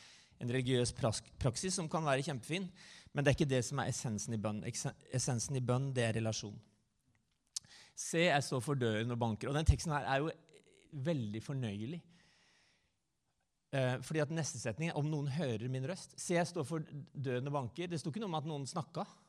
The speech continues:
Det står at noen banka. Så banken kan være, <laughs> ikke sant? S-, «Se.» Fø-, først så begynner med «se», og så er det komma. Og, og sånn er det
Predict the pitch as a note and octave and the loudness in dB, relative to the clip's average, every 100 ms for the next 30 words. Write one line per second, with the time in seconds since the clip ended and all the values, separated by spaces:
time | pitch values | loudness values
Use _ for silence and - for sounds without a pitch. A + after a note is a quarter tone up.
0 | _ _ _ - E3+ D3 D#3+ D#3 C#3+ D#3 | _ _ _ -6 -2 -2 0 0 2 4
1 | B2+ G#2+ D#3 F3 - - - - - - | 2 0 0 0 -4 -20 -20 -20 -20 -20
2 | _ - - _ _ _ - - F#3 - | _ -20 -20 _ _ _ -12 -4 -2 0
3 | D#3 D3+ F3 C3+ G#2+ - E3 F3 F3+ C#3+ | 0 4 4 4 0 -2 0 2 4 6
4 | C#3 D3 D3 - - - - - - - | 6 6 4 2 -2 -4 -4 -6 -8 -10
5 | - - - _ _ _ _ - D3+ C#3 | -20 -20 -20 _ _ _ _ -6 -2 2
6 | F#3 G3 - C3 - - - - - G3+ | 2 0 -6 -6 -4 -8 -4 0 4 4
7 | B3 - - - - - F3 C#3+ F3 F3 | 2 -4 -20 -20 -20 -8 -6 0 0 2
8 | D3+ C#3+ D3 D#3+ D#3+ C#3+ C#3 - B2+ A2 | 0 2 2 2 2 2 2 0 0 2
9 | D#3 E3 - - _ _ _ _ _ C#3+ | 0 -2 -12 -20 _ _ _ _ _ -6
10 | C#3 D#3 C#3 F#3+ F3 A#2+ A#2 | -4 -2 -2 0 2 2 4